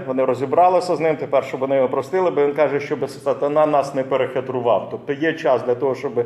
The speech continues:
з чимось розібратися, але є час для того, щоб не носитися більше з цим, бо він каже, бо при такому розкладі потім сатана може прийти і буде взагалі накручувати навіть і нас.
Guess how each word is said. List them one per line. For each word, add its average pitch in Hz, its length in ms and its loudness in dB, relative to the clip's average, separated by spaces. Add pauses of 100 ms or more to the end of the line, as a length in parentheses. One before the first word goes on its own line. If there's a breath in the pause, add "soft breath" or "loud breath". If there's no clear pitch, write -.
(280 loud breath)
з - 40 -16
чимось 160 340 0
розібратися, 208 720 2
але 190 160 4
є 196 120 4
час 170 260 2
для 151 120 4
того, 156 240 2
щоб 151 180 -4 (440 loud breath)
не 180 120 0
носитися 170 600 0
більше 156 340 -2
з 147 80 -14
цим, 220 200 2
бо 165 100 2
він 165 80 0
каже, 156 260 4
бо 156 140 0
при 156 160 0
такому 160 440 2
розкладі 151 460 2
потім 160 300 -2
сатана 151 400 0
може 147 280 2
прийти 151 380 0
і 156 60 0
буде 151 200 -2
взагалі 139 400 0
накручувати 143 680 0
навіть 143 260 0 (100)
і 151 80 -4
нас. 120 380 -2